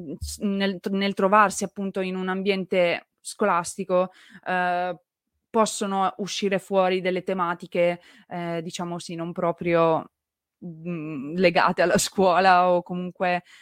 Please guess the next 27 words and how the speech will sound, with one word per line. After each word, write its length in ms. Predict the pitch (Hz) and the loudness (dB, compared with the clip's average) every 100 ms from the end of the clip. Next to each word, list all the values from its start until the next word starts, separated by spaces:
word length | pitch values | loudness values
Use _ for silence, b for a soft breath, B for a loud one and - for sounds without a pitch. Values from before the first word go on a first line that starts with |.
| b b | b b
eh, 720 | 175 170 170 165 165 170 170 | -6 -4 -4 -4 -4 -6 -4
così 340 | 202 170 190 | -4 -2 -2
banali 760 | 175 185 170 170 170 170 170 165 | 0 0 2 2 2 2 0 0
da 360 | 170 165 165 | 0 2 0
essere 520 | 170 - 175 170 165 - _ _ | 0 -4 -2 0 -2 -8 _ _
sicuramente 600 | - - 208 190 180 175 180 | -12 -8 -4 -2 -2 -4 -6
associate 500 | - 170 175 165 170 | -6 -6 -6 -4 -2
a 40 | |
dei 140 | 160 160 | 0 0
ragazzi 500 | 156 151 - 185 156 | 2 -2 -4 -12 -6
giovani, 460 | 175 156 160 165 | -2 0 -2 -4
no? 260 | 196 240 - B B B | -4 -4 -6 B B B
A 80 | B | B
dei 100 | 170 | -2
ragazzini, 760 | 170 170 - - 175 165 160 165 - - | 0 -2 -4 -10 -8 -8 -6 -10 -12 -12
in 140 | 175 | -6
pratica. 500 | 175 151 156 175 208 B B B B | -4 -4 -4 -2 -4 B B B B
Quindi, 720 | 226 208 185 190 190 185 185 | 0 0 0 2 4 4 2
eh, 520 | - 214 196 196 196 | 0 4 4 4 2
questo 280 | - 208 226 | 2 2 4
già 360 | 190 208 202 180 | 4 6 8 8
è 40 | |
un 100 | 180 | 6
manga 460 | 185 180 180 175 170 | 2 0 4 4 4
parecchio 320 | 185 190 196 | 0 -2 -6
intenso 680 | 185 170 165 170 - 208 214 | -4 0 0 -2 -4 -2 -2
che 420 | - 170 165 | 0 0 0